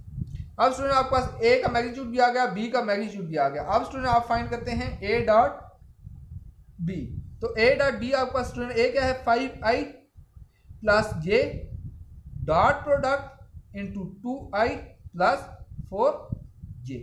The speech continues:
अब student dot product में आपको पता है कि आपके पास जो I unit vector है वो सिर्फ I unit vector के साथ multiply होता है, और Y unit, J unit vector जो है वो J unit vector के साथ multiply होता है।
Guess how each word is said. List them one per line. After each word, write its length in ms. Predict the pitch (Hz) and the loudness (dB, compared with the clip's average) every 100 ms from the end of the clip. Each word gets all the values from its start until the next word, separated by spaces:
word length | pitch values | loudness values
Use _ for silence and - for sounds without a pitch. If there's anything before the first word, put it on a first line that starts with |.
| - - - - | -12 -16 -18 -4
अब 100 | 208 | -2
student 240 | 226 277 262 | -2 -2 4
dot 220 | 196 262 | 4 4
product 280 | 294 269 254 | 2 0 -2
में 120 | 262 254 | 0 0
आपको 200 | 254 254 | 0 -2
पता 280 | 247 254 269 | -2 2 2
है 120 | 277 - - - | 0 -4 -12 0
कि 60 | |
आपके 240 | 214 233 254 | 4 4 2
पास 180 | 247 | -2
जो 140 | 233 208 | -2 0
I 60 | 208 | 2
unit 340 | 269 277 254 240 | 2 -2 -4 -2
vector 240 | 247 262 | -2 -2
है 160 | 254 247 - | -2 -2 -2
वो 180 | 214 220 | -2 -4
सिर्फ 180 | 254 - | -6 -4
I 120 | 226 | -2
unit 320 | 254 262 262 | -2 -4 -8
vector 320 | 262 262 254 262 | -2 0 -2 -8
के 60 | |
साथ 260 | - 254 233 | -6 -4 -2
multiply 420 | 233 240 - 247 | -4 -6 -2 -2
होता 220 | 233 247 | 0 0
है, 220 | 254 262 262 - - - 196 | 0 -2 -4 -10 -18 -6 -2
और 220 | 190 156 | -2 4
Y 160 | 175 247 262 | 6 6 4
unit, 240 | 233 233 226 208 170 | -2 -4 -6 -4 0
J 160 | 214 254 | 2 2
unit 260 | 247 233 | 0 -2
vector 220 | 220 220 | -2 0
जो 120 | 214 214 | -4 0
है 180 | 226 247 | 2 2
वो 140 | 233 349 - - 135 | 2 0 -4 -12 -6
J 160 | 156 220 | 0 2
unit 300 | 180 185 175 | 2 0 2
vector 220 | 190 208 | 0 0
के 120 | 208 | -4
साथ 500 | 208 240 277 - - | 0 0 0 -8 -4
multiply 460 | 170 180 175 - 143 | -2 -2 -4 0 0
होता 300 | 131 120 113 | 0 -6 -8
है। 160 | - | -10